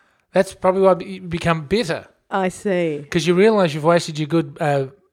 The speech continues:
Speaker 1: money-making years.
Speaker 2: That's what I'm saying, is that that's what you needed to do, is you needed to be the jerk and then have the revelation.
Speaker 1: Mm.
Speaker 2: See, that's what all the right-wing politicians do. They all go,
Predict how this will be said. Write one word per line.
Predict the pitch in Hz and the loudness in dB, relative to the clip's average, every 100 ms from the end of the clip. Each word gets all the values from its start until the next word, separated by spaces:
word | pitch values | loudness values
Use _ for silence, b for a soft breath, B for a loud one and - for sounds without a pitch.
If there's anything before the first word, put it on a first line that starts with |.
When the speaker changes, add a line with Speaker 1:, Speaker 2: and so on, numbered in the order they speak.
| _ - | _ -8
Speaker 1:
money-making | 170 208 254 160 - 139 | -2 -2 -2 -4 -4 -6
years. | 127 | 0
Speaker 2:
That's | 226 226 | 2 2
what | 233 | 0
I'm | 170 | -4
saying, | - 180 - 185 | -2 -4 -4 -6
is | 190 180 | -6 -4
that | 202 | 2
that's | 220 226 | 2 2
what | 226 | -4
you | 208 | -2
needed | 202 180 160 | -2 -2 -6
to | |
do, | 165 170 | -4 -4
is | 160 170 | -4 -4
you | 180 | -2
needed | 185 180 | 0 -2
to | 185 | -4
be | 180 180 | -2 -2
the | 180 | 0
jerk | 165 240 190 - | 4 6 6 2
and | 214 | -2
then | 233 269 | 2 2
have | 254 233 | 2 0
the | 226 | 2
revelation. | 214 180 170 254 330 - 160 - | 2 2 2 2 2 -2 -8 -6
Speaker 1:
Mm. | 180 160 123 | -6 -6 -6
Speaker 2:
See, | 311 | -4
that's | 370 370 | -2 0
what | 359 | 2
all | 285 294 | 4 4
the | 277 233 | 4 4
right-wing | 214 - 202 | 4 2 -2
politicians | 196 170 170 185 240 190 | -2 -4 -4 -4 -4 -4
do. | - 165 - | -8 -12 -2
They | 190 | 0
all | 214 226 | 2 2
go, | 220 180 170 | 2 0 0